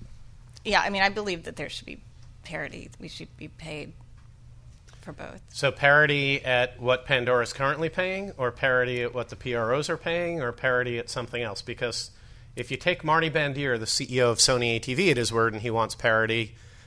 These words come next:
Speaker 2: with the labels, and the labels are getting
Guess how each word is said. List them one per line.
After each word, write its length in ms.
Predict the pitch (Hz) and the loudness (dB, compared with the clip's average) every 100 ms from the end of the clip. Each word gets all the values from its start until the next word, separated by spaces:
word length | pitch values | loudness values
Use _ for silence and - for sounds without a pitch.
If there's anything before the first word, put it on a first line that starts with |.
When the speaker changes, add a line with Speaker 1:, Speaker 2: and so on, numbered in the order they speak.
| - | -8
Speaker 2:
with 180 | - 117 | -4 -2
the 80 | 117 | 4
labels, 500 | 131 143 113 113 120 | 8 8 6 2 0
and 80 | 120 | 0
the 40 | |
labels 360 | 117 120 117 110 | 4 4 2 0
are 80 | 110 | -2
getting 640 | 117 117 113 113 113 110 | 2 2 2 0 -2 -6